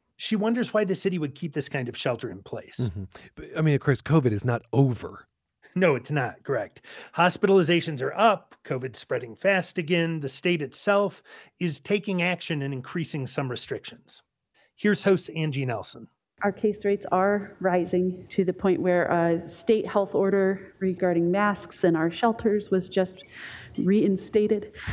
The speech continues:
Speaker 3: so that, uh, we can provide protection for those who are vulnerable. Our public health orders are intact.
Speaker 1: And as she tells it, that makes keeping Aloft intact necessary, too.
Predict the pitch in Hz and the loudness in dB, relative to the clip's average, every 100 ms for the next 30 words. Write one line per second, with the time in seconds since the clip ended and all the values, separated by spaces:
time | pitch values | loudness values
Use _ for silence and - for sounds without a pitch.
0 | - - 214 190 185 185 - 185 175 185 | -6 2 2 4 4 2 2 4 4 4
1 | 190 180 185 175 175 175 - - 185 - | 2 2 2 2 2 2 -4 -2 -2 2
2 | 185 175 175 170 170 170 151 165 175 170 | 2 2 2 4 2 2 0 4 4 4
3 | 165 165 165 - - - - - 175 - | 2 0 0 -4 -20 -20 -6 0 0 2
4 | 202 196 - 196 175 - 175 170 170 165 | 2 2 2 0 2 2 2 4 2 2
5 | - 165 - 165 - - - - - - | 2 2 4 2 -2 -8 -10 -12 -20 -20
6 | - _ _ - 165 175 190 175 160 185 | -20 _ _ -2 2 2 0 0 4 4
7 | 196 175 165 170 170 - - 170 156 127 | 2 0 0 2 -2 -2 -4 -2 -2 -2
8 | 135 143 151 - - 143 135 135 135 135 | 2 4 4 -2 -8 -8 -4 -4 -4 -4
9 | 135 131 120 - 127 101 - 120 | -4 -4 -4 -8 -8 -10 -8 -10